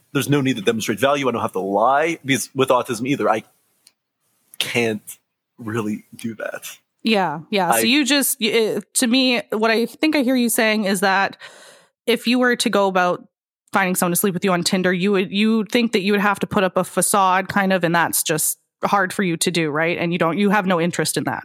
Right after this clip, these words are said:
Speaker 1: Yeah, near impossible. Like, it would, it would kill my boner instantly. It's just, like,
Speaker 2: Mm-hmm.
Speaker 1: it's,
Speaker 2: <laughs>
Speaker 1: it's, it, I would, I wouldn't bother. I'd get pissed off just, like,
Speaker 2: Yeah.
Speaker 1: doing it.
Speaker 2: Yeah. So, yeah, this is just a more straightforward way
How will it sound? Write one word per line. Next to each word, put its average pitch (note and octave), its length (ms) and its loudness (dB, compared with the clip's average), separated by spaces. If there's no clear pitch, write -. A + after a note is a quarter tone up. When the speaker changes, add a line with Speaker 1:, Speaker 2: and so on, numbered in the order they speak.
Speaker 1:
Yeah, G#3 220 2
near F#3 140 4
impossible. D3 340 0
Like, A#2+ 240 0
it D3 80 4
would, C3 200 0
it E3+ 60 -4
would A#2+ 180 -4
kill E3+ 120 0
my A2 80 -2
boner B2 260 -2
instantly. G#2 320 -4
It's A#2 140 -4
just, C#3 220 0
like, A2+ 240 0
Speaker 2:
Mm-hmm. G#3+ 880 2
Speaker 1:
it's, D3+ 240 0
Speaker 2:
<laughs> - 40 -
Speaker 1:
it's, - 200 0
it, F#3+ 100 4
I F3 100 2
would, F3 220 -2
I C3 120 2
wouldn't B2+ 240 -4
bother. G#2 280 0
I'd G#2 160 -6
get B2 140 0
pissed A2+ 200 -6
off C3+ 420 0
just, - 220 -4
like, F3+ 80 2
Speaker 2:
Yeah. B3 200 0
Speaker 1:
doing C3+ 240 -2
it. F2 100 -8
Speaker 2:
Yeah. G3 340 0
So, F#3 640 0
yeah, F#3 240 0
this F#3 240 -2
is - 60 -4
just F3 200 0
a F3 60 0
more F#3 260 2
straightforward G3+ 600 0
way F#3+ 340 2